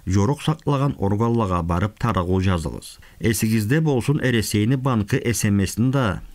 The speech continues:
e-mail'ны да жаңыз сиз жазган суроога жоопка ийеди. S M S билдирүүлө кыска отуз төрт отуз төрт нөмірден, электрон письмолада но адрес собака цбр точка ру деген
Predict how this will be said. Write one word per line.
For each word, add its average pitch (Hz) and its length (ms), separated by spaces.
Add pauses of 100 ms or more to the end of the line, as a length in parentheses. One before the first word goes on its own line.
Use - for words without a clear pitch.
(180)
e-mail'ны 120 680
да 98 240
жаңыз 110 640
сиз 143 340
жазган 101 460
суроога 101 560
жоопка 120 480
ийеди. 87 580 (340)
S 107 220
M 117 140
S 160 180
билдирүүлө 95 800 (120)
кыска 120 600 (160)
отуз 107 420
төрт 156 420
отуз 110 380
төрт 123 280
нөмірден, 90 680 (320)
электрон 113 560
письмолада 95 880 (360)
но 127 280
адрес 151 420
собака 123 540
цбр 104 500
точка 127 460
ру 123 100
деген 139 460